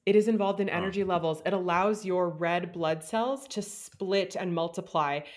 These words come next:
Speaker 1: If you don't have enough B twelve, the red blood cells will grow really big, but the, the cell wall or wh-, whatnot, or no, your blood, red blood,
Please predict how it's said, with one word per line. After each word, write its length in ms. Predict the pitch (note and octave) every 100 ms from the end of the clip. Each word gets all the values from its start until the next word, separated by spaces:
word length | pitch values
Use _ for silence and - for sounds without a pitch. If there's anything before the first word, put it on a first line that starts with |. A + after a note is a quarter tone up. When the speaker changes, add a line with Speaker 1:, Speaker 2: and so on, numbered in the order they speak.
| -
Speaker 1:
If 100 | F3+
you 80 | G3
don't 200 | A3+ A#3+
have 180 | F#3+ G#3
enough 240 | A#3 A3
B 140 | G#3 G3+
twelve, 340 | - E3 G3
the 80 | F#3+
red 240 | F3 F3+
blood 240 | F3 E3 E3+
cells 240 | G#3+ G#3
will 140 | F#3 F3+
grow 400 | E3+ D#3 F3+ G3+
really 380 | F3+ F3+ F#3 E3+ -
big, 380 | E3 G#3+ B3 - - -
but 100 | G3
the, 300 | G#3 G3 - -
the 60 |
cell 360 | F#3+ - A3 A3
wall 440 | F3 E3 F#3+ F#3+
or 80 | F#3
wh-, 280 | D#3+ F3+ E3
whatnot, 520 | E3+ E3+ F3 E3 D#3+ -
or 180 | F#3 G3
no, 240 | G3 E3+
your 140 | E3+ F#3+
blood, 240 | A3+ A3+
red 160 | F#3+ F#3
blood, 160 | F3